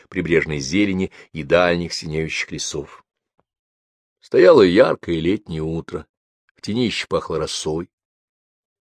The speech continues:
На солнце разливался полынно-полевой и цветочный дух, жаворонок в вышине упивался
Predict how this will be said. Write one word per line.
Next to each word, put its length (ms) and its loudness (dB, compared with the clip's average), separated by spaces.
На 200 6
солнце 600 4
разливался 760 4
полынно-полевой 1000 2
и 40 -2
цветочный 680 -6
дух, 360 -6
жаворонок 680 4
в 20 -2
вышине 340 -2
упивался 640 2